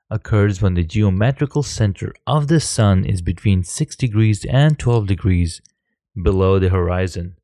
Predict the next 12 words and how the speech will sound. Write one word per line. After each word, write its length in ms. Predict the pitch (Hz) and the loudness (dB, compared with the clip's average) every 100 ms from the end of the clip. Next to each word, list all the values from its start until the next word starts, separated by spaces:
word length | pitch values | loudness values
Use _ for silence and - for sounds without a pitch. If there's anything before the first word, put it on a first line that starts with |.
| - | -6
This 220 | 127 143 | -4 -4
twilight 480 | - 143 135 92 73 | -2 0 2 0 0
period 320 | 92 95 95 | 0 0 0
is 260 | 104 90 104 | -2 -4 -2
less 300 | 113 139 - | 0 0 -2
bright 460 | - 101 92 - - _ _ - | 0 0 0 -4 -12 _ _ -8
than 160 | 151 | -6
civil 400 | 139 - 190 180 | -6 -2 0 0
twilight, 560 | - - 92 - - _ _ - | -2 -6 -8 -8 -12 _ _ -10
and 160 | 135 - - | -10 -10 -6
artificial 480 | 143 143 107 - 101 | -2 0 -2 -6 -6
light 420 | 101 101 101 - | -2 0 -2 -6